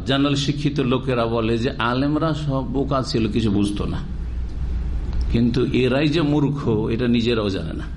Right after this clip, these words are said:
আর কিছু আলেমরাও আজকাল হয়েছে যারা এই ফতোয়ার ব্যাকগ্রাউন্ড বুঝে না, হ্যাঁ, যে কেন এর, যে কিসের পরিপ্রেক্ষিতে এই ফতোয়াটা তারা দিয়েছিলেন, আসল ব্যাপারটা কি ছিল, এই ফতোয়া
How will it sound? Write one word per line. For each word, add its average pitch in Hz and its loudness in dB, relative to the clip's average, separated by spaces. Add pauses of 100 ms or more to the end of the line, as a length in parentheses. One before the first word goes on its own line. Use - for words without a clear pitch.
(1800)
আর 143 2 (100)
কিছু 208 2
আলেমরাও 170 2
আজকাল 220 0
হয়েছে 208 2
যারা 156 0 (220)
এই 208 2
ফতোয়ার 202 -2
ব্যাকগ্রাউন্ড 165 0
বুঝে 202 2
না, 143 2
হ্যাঁ, 160 0 (1200)
যে 147 0
কেন 160 0
এর, 160 -2
যে 160 -4 (120)
কিসের 226 0
পরিপ্রেক্ষিতে 202 0
এই 208 0 (240)
ফতোয়াটা 160 0
তারা 139 0
দিয়েছিলেন, 120 0 (440)
আসল 151 0
ব্যাপারটা 147 0
কি 220 -2
ছিল, 196 0
এই 185 2
ফতোয়া 185 -2